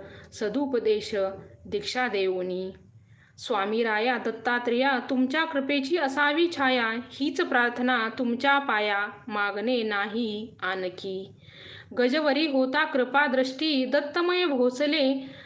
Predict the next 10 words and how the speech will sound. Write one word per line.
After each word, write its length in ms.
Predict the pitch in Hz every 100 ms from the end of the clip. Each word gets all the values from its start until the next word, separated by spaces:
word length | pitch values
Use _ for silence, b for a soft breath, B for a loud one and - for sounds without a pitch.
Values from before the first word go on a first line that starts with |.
| B
भासेल 560 | - 247 262 339 349 311
सर्व 340 | 269 302 349
सृष्टी, 680 | 349 277 262 262 247 226 269
सुख 340 | 262 - 311 320
संपत्तीची 960 | 269 240 233 - 262 262 311 269 285
होईल 400 | 233 226 247 277 294
वृष्टी, 580 | 240 220 - 220 208
सकल 440 | 208 277 269 302 302
सिद्धी 680 | 269 240 185 214 202 - -
लाभती. 840 | 214 220 202 180 202 196 196